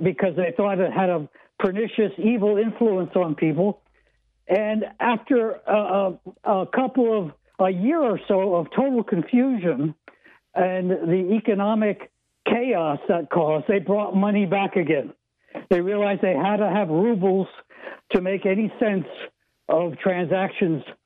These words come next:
in society. And, uh, uh, Doug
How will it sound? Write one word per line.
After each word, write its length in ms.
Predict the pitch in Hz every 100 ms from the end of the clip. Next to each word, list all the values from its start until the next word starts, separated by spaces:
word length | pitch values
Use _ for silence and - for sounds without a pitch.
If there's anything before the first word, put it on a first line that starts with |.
| _ _
in 160 | 170 151
society. 640 | 170 - 254 247 160 107 - _ _ _ _ _ -
And, 380 | 180 196 202 196
uh, 200 | 202 202 - _ _
uh, 480 | - 214 - 185 185
Doug 420 | 165 147 269 320